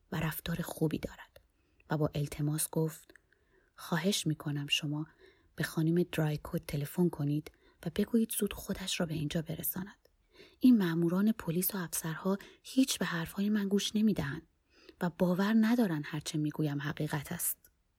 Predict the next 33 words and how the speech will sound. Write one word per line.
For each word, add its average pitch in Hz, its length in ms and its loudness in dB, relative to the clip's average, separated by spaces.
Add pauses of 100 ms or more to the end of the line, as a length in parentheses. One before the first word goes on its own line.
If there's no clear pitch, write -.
(1400)
«بله، 170 260 0
بله، 151 260 0 (220)
خانم، - 400 0
همه 196 380 2
چیز - 320 -2 (180)
درست 143 360 0
می‌شود.» - 560 -8 (640)
در 151 140 6
این 190 160 6
میان 196 400 4 (240)
در 147 160 4
باز 151 300 0
گردید 170 500 0
و 147 80 2
مرد 147 340 0
کوتاه - 640 -2
قد 175 360 0
و 143 160 -6
چابکی 165 520 0
داخل 147 320 -2
شد - 240 -6 (600)
و 143 100 -8
پس 151 200 -4
از 165 80 -4
سلام 151 420 0
و 226 60 6
تعارف 170 600 0 (400)
با 147 100 2
پلیس 151 380 0
زن 151 420 0
به 151 80 -4
کنار 143 340 -4
خانم 151 460 0